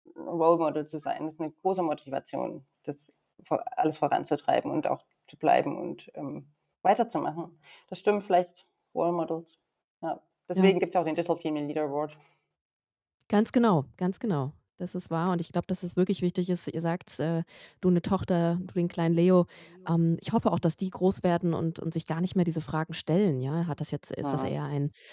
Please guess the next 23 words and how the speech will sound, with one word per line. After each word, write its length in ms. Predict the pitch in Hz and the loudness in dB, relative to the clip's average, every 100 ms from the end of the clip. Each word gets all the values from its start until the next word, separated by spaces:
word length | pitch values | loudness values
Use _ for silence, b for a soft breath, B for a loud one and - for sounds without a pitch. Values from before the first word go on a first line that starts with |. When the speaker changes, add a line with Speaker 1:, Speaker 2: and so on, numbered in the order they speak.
| B - | B 4
Speaker 2:
männlicher, 400 | 175 180 170 160 | 8 8 6 4
ein 140 | 147 | 4
weiblicher 380 | 151 160 - 170 | 4 4 2 -2
Beruf? 520 | 160 - 165 170 - - | -2 -4 -2 -2 -4 -2
Ähm, 280 | 165 160 156 b b b _ _ | 0 0 -2 b b b _ _
ich 140 | - - | -16 -2
kenn 160 | 202 | 2
das 120 | 247 233 | 4 4
noch 100 | 156 | 4
aus 160 | 151 | 4
meinen 260 | 160 156 196 | 4 4 4
Büchern 300 | 208 202 202 | 4 2 4
damals. 340 | 190 196 196 | 4 4 4
Wir 60 | 180 | 4
mussten 280 | 180 190 196 | 2 2 2
noch 100 | 175 | 2
Eigenschaften 600 | 117 170 196 - 190 - | 4 2 2 -2 -2 0
mit 140 | 180 - | -2 2
Männ-, 280 | 175 185 180 | 2 2 2
Männlein 380 | 175 180 190 185 | 2 4 4 4
und 100 | 170 | 4
Weiblein 340 | 170 196 151 | 2 2 0
verknüpfen. 600 | - 139 160 - - 208 | -2 -4 -4 -4 -2 -2